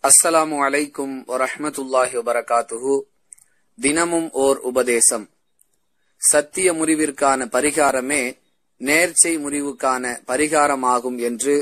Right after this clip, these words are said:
ரசூலுல்லாஹி ஸல்லல்லாஹு அலைஹி வஸல்லம் அவர்கள் கூறினார்கள். அறிவிப்பவர் உக்பா பின் ஆமிர் ரலியல்லாஹு அன்ஹு. நூல் முஸ்லிம், ஹதீஸ் எண்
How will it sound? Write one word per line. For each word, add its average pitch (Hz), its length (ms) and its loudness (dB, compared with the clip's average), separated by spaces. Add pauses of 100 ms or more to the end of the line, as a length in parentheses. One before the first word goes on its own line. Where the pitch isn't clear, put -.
ரசூலுல்லாஹி 143 760 0
ஸல்லல்லாஹு 127 680 -2
அலைஹி 123 380 0
வஸல்லம் 127 500 0
அவர்கள் 117 460 0
கூறினார்கள். 110 680 -2 (960)
அறிவிப்பவர் 135 680 0 (100)
உக்பா 147 480 0
பின் 127 220 -2 (120)
ஆமிர் 143 420 0
ரலியல்லாஹு 123 840 0
அன்ஹு. 113 240 -8 (720)
நூல் 123 340 2 (540)
முஸ்லிம், 143 460 0 (360)
ஹதீஸ் 160 480 -2
எண் 127 240 -4